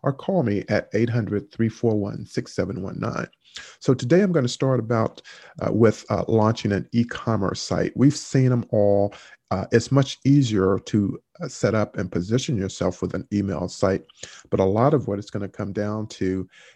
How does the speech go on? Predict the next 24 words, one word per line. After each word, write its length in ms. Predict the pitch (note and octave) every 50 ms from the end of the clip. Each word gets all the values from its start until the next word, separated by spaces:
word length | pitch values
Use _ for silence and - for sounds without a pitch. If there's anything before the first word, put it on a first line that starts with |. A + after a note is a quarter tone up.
| _ _ -
is, 480 | F#2+ G2 G2+ G2 F#2+ F#2+ F#2 - - _ _ _ _ _ _ _
uh, 200 | - D#2+ D2+ -
setting 420 | - - - B2 G#2+ G#2+ G#2 F#2+ -
up 180 | F#2+ F2+ -
the 80 | - F2
platform 800 | - - - - A2+ G2+ - - - - - - - A#1 - - -
for 320 | - - F#2 F#2+ - -
it. 100 | - - _ -
But 80 | G2
there 160 | G#2+ D#3 D#3 C3+
are 60 | G#2
many 360 | F#2+ G2 G2 A2 C3 D3 C3
people 520 | B2 - - A#2+ A#2+ - - G2 F2 - -
out 280 | G#2 G#2 A2+ A#2+ -
there, 320 | - F#2 - - - - - _ _ _ - - - - - _ - -
uh, 140 | - - - - _ -
o-, 140 | G2+ - _ -
leading 320 | A#2 A#2+ B2+ A#2 A2 G#2
online 420 | - A2 G#2+ G#2+ G#2+ G#2+ G2+ G2 G2
marketers 500 | F#2+ G2+ A#2+ D3 - - A#2 F2+ F2 - -
out 260 | G#2 G2 F#2+ - -
there 160 | - G#2 G#2
who 180 | - - - G#2+
have, 380 | G2 G#2+ G#2 G#2 G#2+ G#2+ -